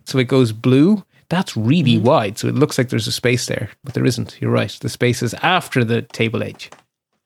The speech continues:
Speaker 2: Okay.
Speaker 1: Sorry about that. Um, so one of the things that Bash does that is confusing to people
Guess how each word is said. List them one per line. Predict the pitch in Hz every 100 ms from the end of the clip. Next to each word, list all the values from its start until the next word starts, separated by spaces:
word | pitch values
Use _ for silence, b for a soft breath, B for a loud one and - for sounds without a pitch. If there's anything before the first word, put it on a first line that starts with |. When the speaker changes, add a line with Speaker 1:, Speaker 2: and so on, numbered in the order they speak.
| - - -
Speaker 2:
Okay. | 156 143 - - _
Speaker 1:
Sorry | - 165
about | 104 110
that. | 170 - - _ _ _ b b b -
Um, | 143 143 151 147 135 - - _ _ _ _
so | - 185 180 180 - _ _ _ -
one | 160 277
of | 294
the | 294 269
things | 240 214 190
that | 170 127
Bash | 156 143 151 - 135
does | 131 113 - 120 117 - - _ _ _ _ _ _ -
that | 143 139
is | 147 147 139 127 - - -
confusing | 175 156 - 240 202 143
to | 123
people | 120 117 107 - 180